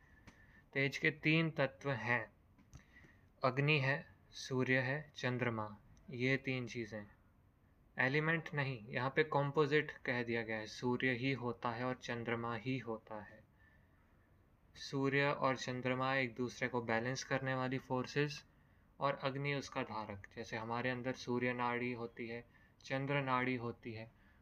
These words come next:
और उनके बीच में उनको बैलेंस आउट करने वाली सुषुम्ना नाड़ी होती है। भगवान शिव की कृपा से, गणेश और ब्रह्मा की कृपा से भी उसका मूल होता है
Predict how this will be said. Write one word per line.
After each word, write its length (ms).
और 140
उनके 260
बीच 240
में 100
उनको 260
बैलेंस 440
आउट 200
करने 300
वाली 340
सुषुम्ना 560
नाड़ी 300
होती 360
है। 160
भगवान 360
शिव 360
की 100
कृपा 380
से, 280
गणेश 420
और 100
ब्रह्मा 340
की 160
कृपा 360
से 220
भी 240
उसका 320
मूल 340
होता 340
है 160